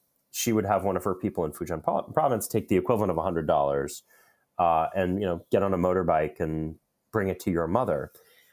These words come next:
And then when somebody else is paying off a snakehead debt from China, they would send a hundred dollars from Fujian province to New York. So as long as they balanced the books at the end of every month,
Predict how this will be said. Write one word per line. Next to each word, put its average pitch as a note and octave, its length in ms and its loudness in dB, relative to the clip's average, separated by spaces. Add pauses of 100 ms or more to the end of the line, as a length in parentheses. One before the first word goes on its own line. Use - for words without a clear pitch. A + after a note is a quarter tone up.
(120)
And A#2+ 160 2
then A#2+ 340 2 (500)
when B2 340 2
somebody C#3 440 4
else C#3+ 300 2
is A2+ 100 -2
paying G#2+ 360 2
off F#2+ 340 0
a G2 60 -2
snakehead B2+ 540 -2
debt - 240 -6
from F#2 160 -6
China, F#2+ 540 -4 (480)
they A#2+ 140 6
would - 300 0
send A2 260 4
a G2 60 4
hundred G#2+ 280 2
dollars F#2 680 4 (300)
from G2+ 160 0
Fujian G2+ 280 2
province C#3 380 2
to G#2 100 -4
New G2 80 0
York. C3 400 2 (160)
So D3+ 100 0
as C3+ 80 4
long A3 160 4
as F#3+ 80 2
they F3+ 120 2
balanced B2+ 520 2
the A2 60 0
books - 680 2
at A2+ 140 0
the G#2+ 140 4
end G#2 180 2
of F#2+ 80 2
every F2+ 260 2
month, B2 420 -2